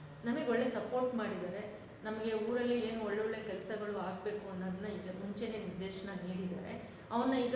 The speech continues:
ಸ್ಟೆಪ್ ವೈಸ್ ಈಗ ಈ ಆಸ್ತಿ ಬಗೆಹರಿಸಿದ್ದೀನಿ. ಈಗ ಅದೇ ಥರ ಕೆಲವೊಂದು ಒಂದೊಂದೇ, ಒಂದೊಂದೇ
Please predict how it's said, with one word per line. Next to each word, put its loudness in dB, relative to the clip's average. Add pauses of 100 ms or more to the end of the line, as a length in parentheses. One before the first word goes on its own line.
ಸ್ಟೆಪ್ 0
ವೈಸ್ 2
ಈಗ -2
ಈ 2
ಆಸ್ತಿ 2
ಬಗೆಹರಿಸಿದ್ದೀನಿ. 0 (240)
ಈಗ 0
ಅದೇ 4
ಥರ 4 (220)
ಕೆಲವೊಂದು 2
ಒಂದೊಂದೇ, 4
ಒಂದೊಂದೇ -2